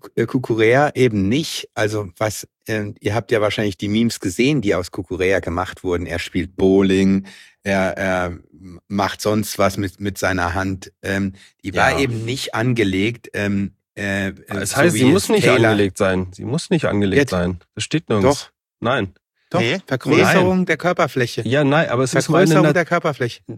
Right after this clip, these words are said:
Speaker 2: Ja, wenn sie einer Nat-, einer unnatürlichen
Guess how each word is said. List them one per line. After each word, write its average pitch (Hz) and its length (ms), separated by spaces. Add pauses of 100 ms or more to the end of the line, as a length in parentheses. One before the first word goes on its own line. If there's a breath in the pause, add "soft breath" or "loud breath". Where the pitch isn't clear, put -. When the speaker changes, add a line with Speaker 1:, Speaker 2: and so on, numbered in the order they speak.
(140)
Speaker 2:
Ja, 131 380
wenn 131 180
sie 139 140
einer 135 220
Nat-, 135 340
einer 127 320
unnatürlichen 175 920